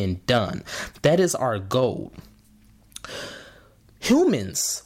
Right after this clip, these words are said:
are very intelligent. Humans are very ambitious. Humans are very smart. Humans have created many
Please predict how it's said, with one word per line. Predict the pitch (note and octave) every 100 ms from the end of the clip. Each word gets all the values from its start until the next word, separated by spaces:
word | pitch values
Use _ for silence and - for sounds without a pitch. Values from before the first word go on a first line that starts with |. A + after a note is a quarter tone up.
| -
are | C3+
very | B2 D3+ C#3 A#2+
intelligent. | A2+ A2 - - - - A2 F#2+ G2 F#2+
Humans | B2 A3+ A#3+ F3
are | B2+
very | A#2+ C#3+ C#3
ambitious. | A#2+ G#2 A#2+ A#2+ G2 -
Humans | F#3 F3+ D3+
are | A#2+
very | A#2 G2+
smart. | F#2+ - B2+ A2 - - - - -
Humans | F#3 F#3+ E3 D#3
have | C#3+ -
created | - C#3 C3+ B2+ A2+ - - -
many | A2+ C#3 D#3+ D3 B2 -